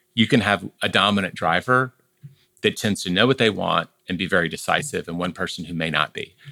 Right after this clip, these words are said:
And those opposites are together probably for a reason. And the unfortunate thing, unless you create space and time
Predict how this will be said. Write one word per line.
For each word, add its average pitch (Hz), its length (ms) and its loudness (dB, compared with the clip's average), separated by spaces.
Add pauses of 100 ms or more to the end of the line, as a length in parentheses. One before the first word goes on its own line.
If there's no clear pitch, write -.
(200)
And 110 160 4
those 139 160 4
opposites 143 520 0
are 95 100 0
together 92 360 2
probably 98 320 0
for 101 220 0
a 95 40 -2
reason. 87 480 -6 (640)
And 92 500 0 (260)
the 110 180 2
unfortunate 110 600 2
thing, 90 320 0
unless 101 420 0
you 120 60 -2
create 113 540 -2
space - 600 -10
and 110 220 -4
time 110 540 0